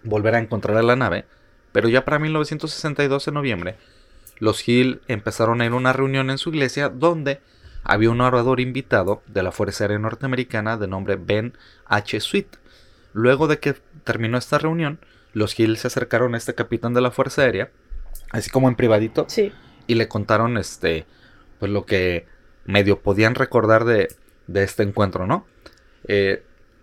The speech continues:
Speaker 1: este capitán estaba así como interesado en, en, en el tiempo perdido que tenían en los relatos los Hill,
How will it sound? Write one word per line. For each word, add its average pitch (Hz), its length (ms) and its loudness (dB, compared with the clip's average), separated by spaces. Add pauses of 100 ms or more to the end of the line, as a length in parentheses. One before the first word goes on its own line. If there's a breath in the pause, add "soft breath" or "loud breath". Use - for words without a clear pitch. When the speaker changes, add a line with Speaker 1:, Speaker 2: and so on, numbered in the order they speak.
(380)
Speaker 1:
este 127 220 -2
capitán 147 520 -2 (380 loud breath)
estaba 110 300 2
así 113 140 0
como 101 500 0
interesado 104 640 0
en, 113 260 -4
en, 92 280 -6
en 101 120 -4
el 98 120 -6
tiempo 117 300 0
perdido 120 400 2
que 123 80 -2
tenían 113 640 -2
en 113 180 -2
los 101 140 0
relatos 104 400 0
los 113 240 -2
Hill, - 180 -2